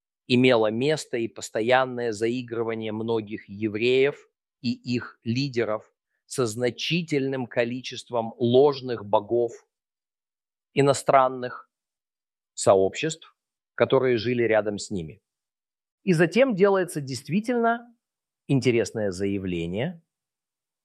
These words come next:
которое без всяких оговорок объясняет, почему именно Бог установил законы чистоты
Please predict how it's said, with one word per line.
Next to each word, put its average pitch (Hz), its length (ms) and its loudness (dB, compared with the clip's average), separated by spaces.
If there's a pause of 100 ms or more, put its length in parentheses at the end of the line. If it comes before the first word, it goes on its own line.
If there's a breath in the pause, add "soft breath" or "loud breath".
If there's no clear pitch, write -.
(200)
которое 185 760 6 (240)
без 139 540 6 (120)
всяких - 840 2
оговорок 113 680 2
объясняет, 120 760 -2 (880)
почему 185 800 6
именно 156 440 0
Бог 156 600 2
установил 117 720 -2 (720)
законы 139 680 4
чистоты 123 1000 -2